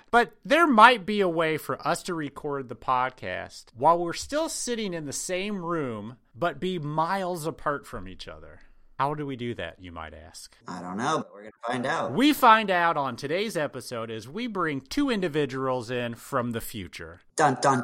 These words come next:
Speaker 2: dun.
Speaker 1: They are obviously not from the future, but their idea and their plan is. Vincent Silva from D H C, which is Dental Healthcare Computers, and also the company V H S, which is the Virtual Healthcare Systems,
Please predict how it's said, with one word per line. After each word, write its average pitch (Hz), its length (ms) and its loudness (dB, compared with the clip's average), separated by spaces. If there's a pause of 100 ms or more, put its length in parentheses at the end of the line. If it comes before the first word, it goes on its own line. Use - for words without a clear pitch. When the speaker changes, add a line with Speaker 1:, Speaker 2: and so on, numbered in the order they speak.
Speaker 2:
dun. 113 720 0 (100)
Speaker 1:
They 208 160 0
are 214 140 6
obviously 214 580 4
not 139 300 0
from 160 320 0
the 123 100 -6
future, 120 600 -6
but - 160 -6
their 214 180 6
idea 220 440 2
and 240 100 -2
their 180 140 0
plan 143 440 -4
is. 82 420 -12 (220)
Vincent 233 540 0
Silva 117 680 -2 (220)
from 135 420 0
D 180 240 -2
H 180 220 -2
C, 135 300 -2
which 120 220 -4
is 104 140 -6
Dental 123 420 -2
Healthcare 131 560 -4
Computers, 104 840 -8
and 147 320 -2
also 113 320 -2
the 101 100 -8
company 107 420 -6
V 123 300 -6
H 107 240 -4
S, 123 340 0
which 98 140 -14
is 98 160 -10
the 101 80 -8
Virtual 104 560 -4
Healthcare 151 580 -2
Systems, 110 760 -4